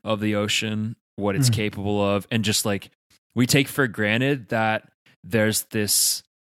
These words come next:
Speaker 1: perceived, like, agreed upon boundary between land, A K A safety, and ocean, A K A danger.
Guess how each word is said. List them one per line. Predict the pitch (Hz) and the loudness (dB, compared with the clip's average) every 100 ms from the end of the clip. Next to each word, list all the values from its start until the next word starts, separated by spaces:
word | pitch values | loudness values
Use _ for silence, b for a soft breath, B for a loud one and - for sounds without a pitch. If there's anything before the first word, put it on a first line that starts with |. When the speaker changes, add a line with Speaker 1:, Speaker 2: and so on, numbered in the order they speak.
| _ - | _ -2
Speaker 1:
perceived, | 113 - 104 104 90 | 0 2 0 -2 -4
like, | 98 101 | -6 -6
agreed | 92 95 92 98 | -8 -6 -4 -2
upon | 92 98 98 98 | -2 -2 -2 -2
boundary | 87 90 98 104 107 | -4 -4 -2 0 0
between | 104 - 92 90 90 | -2 -4 -6 -6 -4
land, | 98 98 98 107 104 | -2 -2 -2 -2 -4
A | 98 | -8
K | 92 92 92 | -8 -8 -6
A | |
safety, | - 92 92 - 90 - | -6 -6 -8 -8 -10 -8
and | 101 92 | -10 -8
ocean, | 95 92 90 87 | -6 -6 -6 -8
A | 87 92 | -8 -10
K | - 90 87 | -8 -10 -8
A | 87 | -10
danger. | 90 90 92 85 85 | -8 -8 -8 -12 -14